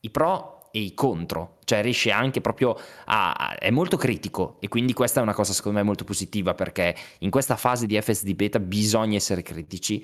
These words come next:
e lui lo è, e cavoli, complimenti, complimenti, perché sta facendo un ottimo lavoro, e sta facendo un ottimo lavoro chiaramente Tesla, che nel giro di una notte sistema un aggiornamento, ne pubblica subito uno aggiornato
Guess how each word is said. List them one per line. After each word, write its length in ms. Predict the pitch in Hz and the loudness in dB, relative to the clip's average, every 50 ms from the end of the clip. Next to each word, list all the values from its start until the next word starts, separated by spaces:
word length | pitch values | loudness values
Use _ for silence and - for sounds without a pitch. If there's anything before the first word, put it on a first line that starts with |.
| - - - - - _ _ | -10 -16 -18 -18 -20 _ _
e 480 | - 92 90 90 87 87 85 85 85 90 | -2 -2 0 0 0 0 2 2 2 2
lui 160 | 98 123 139 | 2 2 4
lo 220 | 131 123 117 110 | 4 2 2 2
è, 380 | 113 127 147 170 170 - - - | 2 2 2 0 0 -2 -6 -6
e 1040 | - 101 98 95 95 92 92 92 92 90 87 87 90 87 85 87 87 71 62 58 - _ _ _ _ _ _ | -4 -2 0 0 0 0 0 0 0 0 0 0 0 0 0 -2 -4 -4 -6 -10 -14 _ _ _ _ _ _
cavoli, 320 | - - 107 98 98 92 - | -2 0 2 2 0 -2 0
complimenti, 680 | - 113 104 87 117 104 90 82 90 87 82 - - | 0 0 0 0 0 0 0 -2 -4 -4 -6 -8 -8
complimenti, 540 | - 113 113 107 113 110 110 113 117 113 127 | -6 -4 -2 -2 0 0 2 0 0 -2 -2
perché 640 | 113 120 101 - - - 110 104 101 90 - - - - _ | -2 -2 -2 -2 0 0 0 2 0 -2 -6 -12 -20 -20 _
sta 140 | _ - - | _ -2 -2
facendo 240 | 101 110 113 127 113 | 0 2 2 2 2
un 60 | 117 | 2
ottimo 220 | 123 120 120 113 117 | 0 2 2 2 2
lavoro, 300 | 131 131 117 113 117 139 | 2 2 2 2 2 2
e 60 | 127 | 0
sta 140 | 120 - 98 | 0 -2 -2
facendo 260 | 104 101 - 104 101 101 | -2 -4 -2 -2 0 0
un 40 | |
ottimo 200 | 104 - 98 95 | 0 0 0 0
lavoro 240 | 98 98 92 104 101 | 2 2 2 2 2
chiaramente 380 | 92 - 95 98 101 95 - 104 | 2 0 0 0 0 0 0 0
Tesla, 340 | - 104 101 95 107 101 95 | 2 2 2 2 0 0 0
che 100 | - 95 | 0 0
nel 160 | 95 95 101 | 0 0 0
giro 220 | 92 101 98 92 | -2 -2 -4 -4
di 80 | 90 98 | -4 -2
una 120 | 95 98 | -2 0
notte 260 | 101 95 92 - - | 0 0 -2 -2 -4
sistema 340 | 98 - 92 - - 92 92 | -4 -4 -4 -4 -4 -4 -2
un 60 | 90 95 | -2 -2
aggiornamento, 760 | 92 87 92 87 90 104 101 95 90 85 85 82 - 101 98 | -2 -2 -4 -2 -2 -2 -2 -2 -2 -4 -6 -6 -4 -4 -4
ne 120 | 92 87 | -4 -4
pubblica 460 | - 107 92 87 92 - - 92 90 - - - - - - _ - - | -4 -4 -4 -4 -4 -2 0 0 0 -2 -4 -14 -20 -20 -20 _ -20 -10
subito 420 | - - - 127 101 101 - 101 95 | -6 -2 0 0 0 0 0 0 2
uno 220 | 101 110 107 98 | 2 2 2 2
aggiornato 760 | 92 95 107 104 95 107 110 104 101 101 - 113 113 117 113 | 0 2 2 2 2 2 2 2 2 2 2 0 0 0 -2